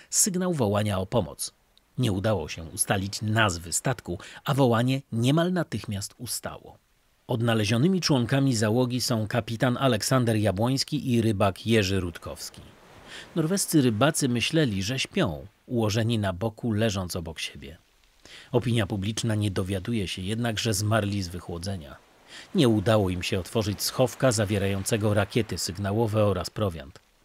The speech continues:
Choć cały prowiant stanowiła tylko jedna puszka mleka skondensowanego, to i ona mogła uratować im życie. Ale była zamknięta w schowku, bronionym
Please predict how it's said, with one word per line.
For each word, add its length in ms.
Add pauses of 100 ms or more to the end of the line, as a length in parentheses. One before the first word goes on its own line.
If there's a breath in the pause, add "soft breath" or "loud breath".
(360 loud breath)
Choć 220
cały 300
prowiant 460
stanowiła 520
tylko 280
jedna 480
puszka 460
mleka 360
skondensowanego, 880 (640 loud breath)
to 100
i 160
ona 300
mogła 340
uratować 600
im 120
życie. 360 (580 loud breath)
Ale 180
była 260
zamknięta 520
w 80
schowku, 440 (100)
bronionym 540